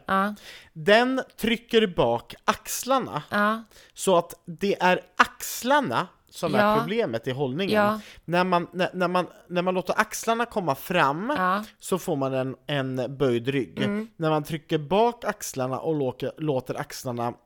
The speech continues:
Speaker 2: vara bakåt, eh, då, då har man en bra
Speaker 1: Ja,
Speaker 2: hållning.
Speaker 1: men hur
Speaker 2: Och det här har
Speaker 1: skönt?
Speaker 2: jag ju aldrig fattat.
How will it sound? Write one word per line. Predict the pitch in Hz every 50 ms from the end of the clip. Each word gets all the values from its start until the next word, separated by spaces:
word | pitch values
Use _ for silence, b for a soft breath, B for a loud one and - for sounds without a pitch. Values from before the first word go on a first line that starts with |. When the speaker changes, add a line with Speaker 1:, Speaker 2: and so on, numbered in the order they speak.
| _ _ _ _ _ _ _ _ _ _ _ _ _ - -
Speaker 2:
vara | - 147 139 165 151 143 131 127 120 120 - 156 143 -
bakåt, | 214 226 233 220 - - - 120 156 180 - _ - - - b b b b b b b b b _
eh, | - 147 143 135 135 117 92
då, | 160 151 - 165 147 139 135 127 127 123 127 123 123 120 110 - -
då | 147 143 131 147 139 131 127 123 120 113
har | 98 110 160 170 147
man | 135 127
en | 127 127
bra | 123 127 120 110
Speaker 1:
Ja, | 110
Speaker 2:
hållning. | 117 143 135 220 214
Speaker 1:
men | 220 214
hur | 196 202 233 226 220 226
Speaker 2:
Och | - 190
det | 180
här | 165
har | 143 139 190
Speaker 1:
skönt? | 214
Speaker 2:
jag | 190 143
ju | 135 -
aldrig | - 175 160 127 - 180 190
fattat. | - - 170 - - - - -